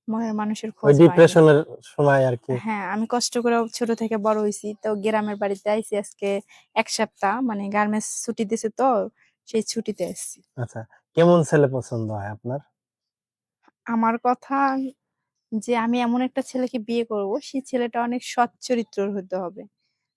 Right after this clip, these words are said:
Speaker 1: যার মনের ভিতরে আমার জন্য অনেক ভালোবাসা থাকবে, যে আমাকে অনেক কেয়ার করবে, অনেক ভালোবাসবে,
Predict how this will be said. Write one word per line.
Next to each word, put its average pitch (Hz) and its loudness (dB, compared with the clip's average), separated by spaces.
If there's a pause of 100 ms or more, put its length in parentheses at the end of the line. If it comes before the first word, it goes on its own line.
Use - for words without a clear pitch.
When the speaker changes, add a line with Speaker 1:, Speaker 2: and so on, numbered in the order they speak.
Speaker 1:
যার 226 2
মনের 220 0
ভিতরে 226 -2
আমার 214 -2
জন্য 214 -4
অনেক 214 -8
ভালোবাসা 208 -6
থাকবে, 196 -16 (480)
যে 220 -4
আমাকে 214 0
অনেক 214 -4
কেয়ার 214 -2
করবে, 208 -8
অনেক 208 -8
ভালোবাসবে, 208 -6